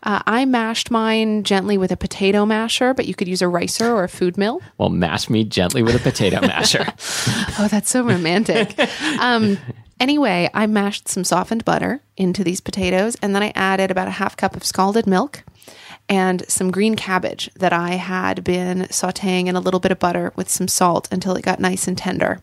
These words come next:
Speaker 1: You know, you can also do it apparently with kale. You can use kale
Speaker 2: Ooh, I
Speaker 1: instead
Speaker 2: love
Speaker 1: of the
Speaker 2: kale.
Speaker 1: cabbage.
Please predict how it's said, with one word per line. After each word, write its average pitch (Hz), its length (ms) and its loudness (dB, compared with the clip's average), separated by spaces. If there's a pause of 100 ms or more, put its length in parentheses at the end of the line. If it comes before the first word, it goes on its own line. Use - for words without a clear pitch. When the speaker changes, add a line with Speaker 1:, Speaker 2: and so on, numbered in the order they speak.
Speaker 1:
You 226 100 -2
know, 233 60 0
you 220 160 -4
can 240 80 -2
also 233 400 0
do 175 220 0
it 175 120 -2
apparently 185 520 -2
with 160 160 -4
kale. - 560 -4
You - 80 -8
can 190 100 2
use 180 160 2
kale 190 320 -2
Speaker 2:
Ooh, 131 120 4
I - 20 2
Speaker 1:
instead 92 120 0
Speaker 2:
love 110 100 4
Speaker 1:
of - 40 -6
the 180 60 -8
Speaker 2:
kale. 170 160 0
Speaker 1:
cabbage. 185 360 -2